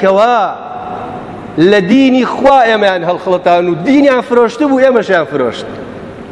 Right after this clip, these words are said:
ئەوانەی شوێن ڕەیسەکانە کرد و ئەویان بۆ کردن، ئەوان ڕەیسەکان شوێن ئەوان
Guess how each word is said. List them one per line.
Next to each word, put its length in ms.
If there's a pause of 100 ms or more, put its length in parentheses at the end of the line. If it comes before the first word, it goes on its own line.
(540)
ئەوانەی 460
شوێن 260
ڕەیسەکانە 640
کرد 200
و 120
ئەویان 380
بۆ 100 (140)
کردن، 380
ئەوان 340
ڕەیسەکان 460
شوێن 200
ئەوان 220